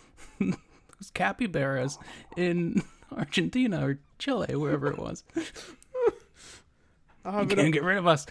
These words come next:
Speaker 1: I'm tunneling.
Speaker 2: <laughs> I have enough money to, to handle that with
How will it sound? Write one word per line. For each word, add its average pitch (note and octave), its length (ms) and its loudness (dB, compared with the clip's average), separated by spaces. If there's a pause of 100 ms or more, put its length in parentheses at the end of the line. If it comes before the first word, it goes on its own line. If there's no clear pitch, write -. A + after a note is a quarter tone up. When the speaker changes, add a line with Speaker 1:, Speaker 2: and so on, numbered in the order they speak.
(120)
Speaker 1:
I'm C#3+ 200 4
tunneling. G3 520 4
Speaker 2:
<laughs> - 20 -4
I - 100 0 (100)
have G#3+ 180 6
enough G#3+ 320 2
money E3 340 0
to, C#3 260 -2 (320)
to C#3+ 100 2
handle C#3 360 0
that B2 260 -4 (340)
with C#3 320 -4